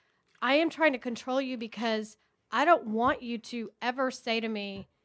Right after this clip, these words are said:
"Hey, why don't you just get a glass of wine? I'm gonna have a root beer. I'm gonna, I'm gonna have a root beer. I'm gonna go outside. I'm gonna smoke a cigar.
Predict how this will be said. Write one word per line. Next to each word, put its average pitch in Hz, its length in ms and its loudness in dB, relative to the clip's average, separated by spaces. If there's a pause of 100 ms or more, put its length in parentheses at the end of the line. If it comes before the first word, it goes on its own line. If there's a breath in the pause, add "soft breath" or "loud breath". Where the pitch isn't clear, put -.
(480)
"Hey, 269 220 4
why 269 140 6
don't 320 220 4
you 269 100 -4
just 233 200 -6
get 226 100 -4
a 208 60 -6
glass 185 280 -10
of 185 80 -12
wine? 156 360 -14 (680)
I'm 269 140 4
gonna 330 120 8
have 294 120 8
a 226 60 -2
root 226 300 -2
beer. 170 400 -12 (800)
I'm 233 100 -2
gonna, 254 280 0 (180)
I'm 233 60 -8
gonna 233 120 0
have 233 100 0
a 220 60 0
root 277 260 -2
beer. 294 440 6
I'm 240 80 -2
gonna 226 140 0
go 233 100 2
outside. 247 480 4
I'm 233 80 -4
gonna 196 80 -10
smoke 226 280 -10
a 220 40 -12
cigar. 240 680 0